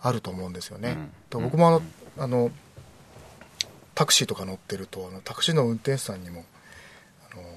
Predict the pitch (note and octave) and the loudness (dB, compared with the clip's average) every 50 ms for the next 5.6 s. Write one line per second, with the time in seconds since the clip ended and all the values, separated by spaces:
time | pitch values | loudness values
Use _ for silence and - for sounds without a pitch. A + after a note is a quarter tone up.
0 | - - - - - _ _ - - - G#2+ G2+ F#2 G2+ G2 F#2+ - - G2+ F#2+ | -20 -20 -20 -20 -20 _ _ -16 -12 -8 -8 -6 -6 -6 -6 -4 -4 -4 -4 -6
1 | F2 E2 - - - - - - - - - - _ _ _ _ - - - - | -8 -10 -14 -18 -20 -20 -20 -20 -20 -20 -20 -20 _ _ _ _ -12 -12 -6 -4
2 | G#2+ G2 F#2 - _ - _ _ _ _ _ _ - - - - - B2+ G2+ F#2 | -4 -6 -6 -8 _ -20 _ _ _ _ _ _ -12 -12 -6 -2 0 0 0 -2
3 | F2 - A3 - - - F3+ - - - - D3 - - - - - B2 - - | -4 -2 -2 0 0 0 -2 -4 -4 0 0 0 0 0 -4 -2 -4 2 2 2
4 | - - - - - - - - D3 - - E3 C#3+ - - - C3 B2 - A#2+ | 2 2 -2 -4 -4 0 -2 0 2 4 4 4 4 2 2 0 -2 0 0 -2
5 | A#2+ B2+ A#2 G2+ F#2 F2 E2+ - A#2+ A2 G#2+ G#2+ | -2 0 2 2 2 2 2 -2 -6 -6 -6 -10